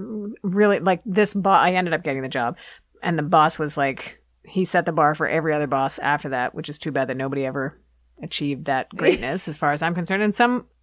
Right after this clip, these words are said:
Speaker 1: have been really good.
Speaker 2: Yeah.
Speaker 1: Uh, but this guy has the, uh, esteem of being top of the pile for me. And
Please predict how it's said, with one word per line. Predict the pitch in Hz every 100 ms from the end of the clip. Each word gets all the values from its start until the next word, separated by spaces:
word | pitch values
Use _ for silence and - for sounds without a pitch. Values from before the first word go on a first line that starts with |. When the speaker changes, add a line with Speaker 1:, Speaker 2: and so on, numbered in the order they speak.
| _ _ -
Speaker 1:
have | 170 180
been | 185 185
really | 180 208 254
good. | 294 226 233 - 185
Speaker 2:
Yeah. | 185 180
Speaker 1:
Uh, | 175 170 160 165 -
but | 180 175
this | 180
guy | 185 170
has | 165 165
the, | 160 156
uh, | 143 139 139 160
esteem | 151 - 175 160
of | 165
being | 151 143 147 147 - -
top | 190 190
of |
the | 180
pile | 165 156 147
for | 147
me. | 139 135 165 -
And | 175 160